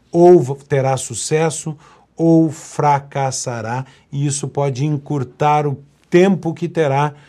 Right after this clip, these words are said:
de verdadeira liderança da nação. Milei precisa pôr rapidamente o plano econômico para funcionar. E essa é outra grande diferença entre Milei e Bolsonaro.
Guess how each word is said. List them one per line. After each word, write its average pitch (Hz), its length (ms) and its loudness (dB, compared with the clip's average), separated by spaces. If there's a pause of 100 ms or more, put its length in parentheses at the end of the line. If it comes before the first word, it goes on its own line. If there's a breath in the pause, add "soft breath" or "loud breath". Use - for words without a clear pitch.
(180 loud breath)
de 117 200 -6
verdadeira 135 580 0
liderança 131 600 -4
da 110 160 -10
nação. 104 400 -12 (200 soft breath)
Milei 135 360 2
precisa 147 480 -6
pôr 139 240 2
rapidamente 165 1000 -2 (340 soft breath)
o 113 60 -12
plano 185 380 0
econômico 151 520 -6
para 135 160 -8
funcionar. 120 600 -8 (240 soft breath)
E 120 80 -6
essa 127 220 -6
é - 20 -2
outra 131 300 -4 (240 loud breath)
grande 139 720 0
diferença 123 720 -8 (300 soft breath)
entre 139 280 -4
Milei 110 460 -4 (320 soft breath)
e 107 120 -14
Bolsonaro. 98 760 -14